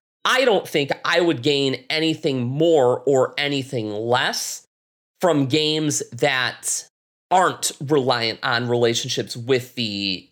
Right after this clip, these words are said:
character or aren't reliant on that, or, you know, don't demand that that character has a personality. I'm trying to think of a couple that come to mind. You know, Zelda games, perfect example, right? Like, do I think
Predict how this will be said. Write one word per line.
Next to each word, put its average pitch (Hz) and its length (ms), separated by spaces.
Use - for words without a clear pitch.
character 104 420
or 101 320
aren't 147 280
reliant 110 600
on 104 400
that, 135 320
or, 139 320
you 131 120
know, 120 140
don't 135 440
demand 120 420
that 110 100
that 107 200
character 107 300
has 104 200
a - 40
personality. 101 460
I'm 110 60
trying 190 280
to - 60
think 247 180
of 180 60
a - 40
couple 180 240
that 135 160
come 143 200
to 131 100
mind. 131 320
You 135 60
know, 131 140
Zelda 160 340
games, 104 280
perfect 175 340
example, 131 400
right? 147 160
Like, 120 180
do 208 180
I 285 160
think 135 480